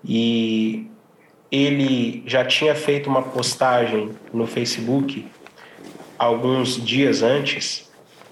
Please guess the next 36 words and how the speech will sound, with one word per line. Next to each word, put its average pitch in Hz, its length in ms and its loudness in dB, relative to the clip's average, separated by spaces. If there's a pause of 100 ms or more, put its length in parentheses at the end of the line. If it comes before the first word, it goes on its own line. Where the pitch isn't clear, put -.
em 120 120 -2
que - 120 -4
ele 135 120 2
mostrava 139 500 2
o - 40 -4
corpo 139 300 -2
dele 135 280 0
todo 143 200 2
machucado 143 800 0 (760)
por 165 200 2
conta 165 800 2
de 127 640 0
agressões 160 680 2
sofridas 120 680 0
anteriormente 120 1120 0
a 185 100 2
mando 180 420 4
da 214 160 4
mãe, 127 360 -2 (520)
certo? 127 400 0 (680)
E 156 580 0
a 165 100 0
mãe 180 600 2 (280)
justificava 151 840 0
pra 165 200 2
ele 170 260 2
que 190 100 -2
não 185 160 4
tinha 190 240 0
sido 196 300 2
ela 160 260 6
quem 110 180 0
tinha 113 220 -2
determinado 107 680 2
essas 104 260 -2
agressões. 104 800 -4